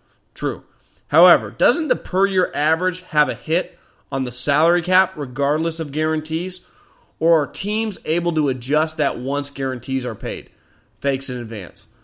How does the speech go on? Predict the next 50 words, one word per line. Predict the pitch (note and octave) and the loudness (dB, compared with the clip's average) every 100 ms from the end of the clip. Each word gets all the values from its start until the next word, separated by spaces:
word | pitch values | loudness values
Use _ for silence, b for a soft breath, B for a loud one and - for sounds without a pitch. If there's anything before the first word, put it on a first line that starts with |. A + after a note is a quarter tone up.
| b b b b - | b b b b -4
Well, | C#3+ | 4
I've | F#3+ | 4
ta-, | G#3+ G#3 - | 6 2 2
I've | D#3 | -2
spent | G#3 F3+ | 0 0
a | |
lot | C3+ D3+ | 2 0
of | C#3 | 0
time | C#3 C3+ A2+ | -2 -2 -2
talking | C3 B2+ B2 B2+ A2+ | -2 -2 -2 -6 -4
to | G#2 G2 - - | -4 -6 -10 -20
a | - | -12
couple | G3 A2+ A2 F#2+ - _ | -8 -6 -6 -8 -12 _
salary | - C3 B2+ B2+ | -4 -2 -2 0
cap | C3+ C3 | -2 0
guys | C3+ C3+ C3 | 0 0 -2
over | B2+ | -4
the | C3 | -4
years. | C3 C3 - | -4 -4 -4
I, | C3+ | -4
I | - C#3 | -2 -2
am | A#2 A2 | -4 -4
not | A#2+ A#2+ A2 | -2 -2 -2
a | |
salary | - A#2 A2 G#2+ | -4 -2 -4 -4
cap | G#2+ G2 | -6 -6
expert. | F#2+ - - C#2+ b b b b b b b | -8 -10 -16 -18 b b b b b b b
But, | B2 C3+ C3+ C3 - _ _ _ - | -4 2 2 0 -6 _ _ _ -6
and | C3 | -4
this | C#3 | -4
is | |
kinda | D3 C3+ | 0 0
off | B2+ A#2+ | 0 -2
the | A#2+ | -6
cuff, | - B2 G#2+ | -6 -4 -4
so | - A#2+ | -2 0
I'd, | B2+ B2+ | 0 0
I'd | C#3 | 0
probably | - C#3 | 2 2
have | B2 | 2
to | A#2+ | -2
write | G#2+ A#2 A#2 | -4 -2 -2
it | A2+ | -2
all | G#2+ | -4
down | G2+ G#2 A2 A2 | -4 -6 -6 -8
to | |
exactly | E2 A2 A2+ A2+ A#2 | -10 -6 -6 -4 -4
how | A#2 A2 | -2 -2
it | |
works. | G#2+ A#2 - | -4 -6 -8